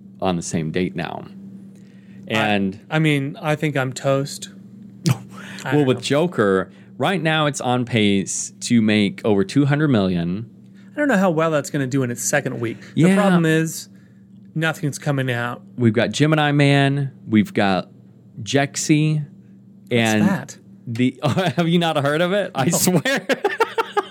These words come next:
Speaker 1: It's, I swear I'm not making it up. It's with Adam Devine, and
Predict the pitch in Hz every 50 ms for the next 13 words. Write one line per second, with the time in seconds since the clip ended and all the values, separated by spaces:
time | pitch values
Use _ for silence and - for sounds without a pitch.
0 | - - - - - - - - - - - 185 202 190 - - 175 - - 587
1 | - 640 - - - 254 214 - - 160 175 170 165 - 170 165 170 180 175 165
2 | 151 135 139 139 139 139 - 131 117 113 107 95 - - - - - - 127 135
3 | 131 - 143 143 135 127 110 110 - - 127 131 143 151 160 151 147 135 - -
4 | 117 113 98 90 107 104 104 107 123 147 170 185 185 196 196 - - 117 113 113
5 | 110 110 107 107 104 101 95